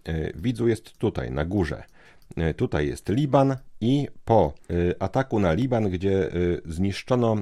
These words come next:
y, życie bardzo, bardzo wielu chrześcijan, y, w tym samym czasie, no, okazuje się, że ta parada w Tel Awiwie wraca. Ona będzie, oni mają naprawdę dużo energii widocznie na te sprawy, ona będzie odbywała się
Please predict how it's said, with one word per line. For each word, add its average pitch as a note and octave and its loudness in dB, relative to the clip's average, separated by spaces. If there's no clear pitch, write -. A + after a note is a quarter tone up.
y, E2 -2
życie A2+ 0
bardzo, B2 2
bardzo G2 2
wielu A2 0
chrześcijan, E2 -4
y, C3 -4
w - -20
tym C#3 2
samym G2 2
czasie, C3 0
no, C3+ 2
okazuje D#3+ 0
się, C#3+ 0
że A#2 -2
ta D3+ 0
parada A2+ 0
w - -20
Tel E2+ 2
Awiwie F2 -2
wraca. A#2+ 2
Ona D3 4
będzie, G2 0
oni F#2+ 4
mają A#2 4
naprawdę A#2 0
dużo A2 -2
energii F2 2
widocznie D2 -2
na F2 2
te D#2 -2
sprawy, A2+ 0
ona C#3 4
będzie A#2 2
odbywała F#2+ 2
się A#2+ -2